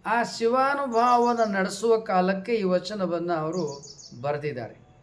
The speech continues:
ಯಾಕೆ? ಸಂದರ್ಭ ಏನಾಯ್ತು? ಈ ಶಿವಾನುಭವ ಕಾಲಕ್ಕೆ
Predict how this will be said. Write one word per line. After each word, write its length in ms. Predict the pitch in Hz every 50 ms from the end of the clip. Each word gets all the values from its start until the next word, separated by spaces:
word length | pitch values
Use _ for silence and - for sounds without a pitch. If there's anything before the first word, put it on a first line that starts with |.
| _ _ - - - _ - - - _ -
ಯಾಕೆ? 640 | 220 269 302 320 330 320 - 294 294 277 277 269
ಸಂದರ್ಭ 560 | - - - 202 214 254 269 294 311 302 294 277 262
ಏನಾಯ್ತು? 840 | 240 233 226 220 208 196 185 175 180 - 165 151 151 147 143 - - - _ _ _ _ _ _ _ _ _ _ _ _ _
ಈ 140 | 240 285 320
ಶಿವಾನುಭವ 760 | 302 - 247 240 247 294 320 330 339 320 320 302 285 277 269
ಕಾಲಕ್ಕೆ 920 | 277 269 240 226 220 220 226 220 226 - 202 156 151 160 180 185 -